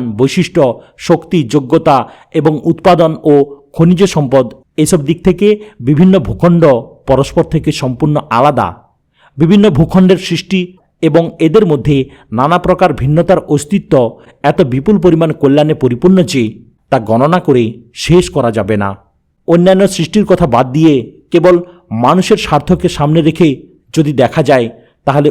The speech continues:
অনুমান করা যেতে পারে যে মানুষের বিভিন্ন স্বার্থ ও চাহিদা এবং পৃথিবীর এসব ভূখণ্ডের বৈচিত্র্যের মধ্যে যে সম্পর্ক ও সামঞ্জস্য পাওয়া যায় এবং এসবের বদৌলতে মানব সমাজ সম্প্রসারিত হওয়ার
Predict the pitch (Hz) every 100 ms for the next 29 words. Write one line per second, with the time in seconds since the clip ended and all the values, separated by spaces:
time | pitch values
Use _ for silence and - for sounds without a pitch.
0 | - 139 160 202 175 143 117 127 127 120
1 | 113 127 110 - _ _ 113 120 151 175
2 | 117 117 147 165 156 - 123 - 175 -
3 | 147 147 113 143 139 107 - _ _ -
4 | 147 165 180 - _ - 170 170 196 196
5 | - 175 196 135 156 147 185 185 139 127
6 | 147 208 214 190 143 113 143 120 - -
7 | - 170 - 147 151 190 185 196 - 160
8 | - 131 180 185 - 214 127 120 120 117
9 | 110 - _ _ - 151 165 175 175 -
10 | 156 190 196 151 135 165 160 156 143 117
11 | - _ - 110 127 180 180 180 175 175
12 | 160 139 170 175 185 180 143 131